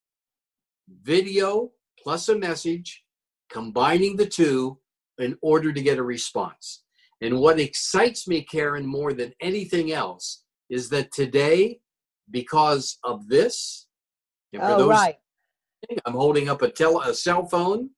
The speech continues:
Speaker 2: Yep.
Speaker 1: okay?
Speaker 2: Intelligent
Speaker 1: Hold-
Speaker 2: phones, mobile phones, that's right.
Speaker 1: Every single person who has a cell phone, every person has their own shopping channel right now.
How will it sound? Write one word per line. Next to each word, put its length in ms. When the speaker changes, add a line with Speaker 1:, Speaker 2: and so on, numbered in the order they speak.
Speaker 2:
Yep. 120
Speaker 1:
okay? 360
Speaker 2:
Intelligent 460
Speaker 1:
Hold- 120
Speaker 2:
phones, 480
mobile 240
phones, 540
that's 240
right. 400
Speaker 1:
Every 560
single 680
person 460
who 180
has 720
a 80
cell 360
phone, 300
every 500
person 460
has 280
their 280
own 560
shopping 600
channel 360
right 240
now. 200